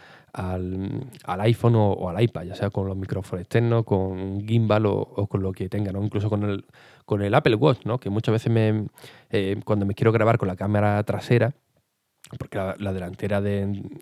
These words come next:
de la mayoría de los teléfonos ya sabéis que pecan un poco más, eh, sobre todo cuando tienen luz, eh, eh, artificial, pues lo utilizo bastante para, para grabarme, ¿no? Desde el Apple Watch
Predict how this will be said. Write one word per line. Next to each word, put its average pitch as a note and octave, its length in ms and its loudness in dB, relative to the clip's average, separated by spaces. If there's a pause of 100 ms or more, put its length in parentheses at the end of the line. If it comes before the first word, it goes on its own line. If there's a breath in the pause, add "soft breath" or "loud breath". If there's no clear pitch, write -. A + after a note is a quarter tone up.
(380)
de G#2 200 -10
la F2+ 60 -6
mayoría G2 280 -2
de G#2 60 2
los G2+ 80 -2
teléfonos G#2 340 -2
ya G2 60 -2
sabéis G2+ 220 -2
que - 100 -10
pecan G#2 200 -2
un G#2 120 2
poco G#2 200 0
más, G2+ 140 -2 (640 soft breath)
eh, G2+ 580 0
sobre G#2+ 240 0
todo A2+ 180 6
cuando A2 220 4
tienen G#2+ 320 2
luz, A2 320 4
eh, G2 240 -6 (320)
eh, G#2 220 -6
artificial, A2 680 2 (440 soft breath)
pues G#2+ 120 2
lo A2 60 6
utilizo A#2 280 4
bastante D#3 320 6
para, B2+ 220 6
para G#2+ 140 0
grabarme, A2 420 4
¿no? B2 160 0
Desde G#2 320 -4
el G2+ 60 0
Apple A2+ 200 6
Watch A#2 280 6